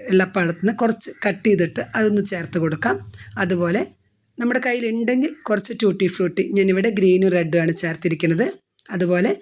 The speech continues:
കുറച്ച് ഏതെങ്കിലും നട്ട്സ്, ഇവിടെ ബദാം കുറച്ച് കട്ട് ചെയ്ത് ചേർത്തിട്ടുണ്ട്. പിന്നെ ഒരു സ്പൂണോളം ബൂസ്റ്റും കൂടി ചേർത്ത്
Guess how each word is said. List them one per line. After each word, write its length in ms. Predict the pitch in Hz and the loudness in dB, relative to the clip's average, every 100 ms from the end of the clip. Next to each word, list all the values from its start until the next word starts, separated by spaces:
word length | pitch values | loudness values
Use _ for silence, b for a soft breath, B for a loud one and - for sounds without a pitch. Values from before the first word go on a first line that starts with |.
| B B 226 | B B -14
കുറച്ച് 280 | 202 - 233 220 | -6 -6 -4 -2
ഏതെങ്കിലും 280 | 220 226 | 2 2
നട്ട്സ്, 380 | 214 175 - - - _ | 2 0 -2 -6 -8 _
ഇവിടെ 160 | 202 190 190 | -6 -2 0
ബദാം 340 | 185 185 185 202 | 0 0 -2 -2
കുറച്ച് 200 | 202 - 196 | -2 -2 -4
കട്ട് 160 | 185 | -2
ചെയ്ത് 160 | 175 175 180 | -2 0 -4
ചേർത്തിട്ടുണ്ട്. 520 | 165 156 165 160 196 392 - _ _ _ _ - | -8 -8 -4 0 0 -2 -8 _ _ _ _ -10
പിന്നെ 240 | 254 403 427 - _ _ _ _ _ | -2 0 -2 -8 _ _ _ _ _
ഒരു 160 | 233 269 - | -6 -4 -4
സ്പൂണോളം 540 | - 175 170 170 240 - 196 | 0 0 0 0 -2 -4 -2
ബൂസ്റ്റും 360 | 185 170 - 175 | 0 0 2 2
കൂടി 140 | 165 165 | 2 0
ചേർത്ത് 240 | 175 151 | -4 -2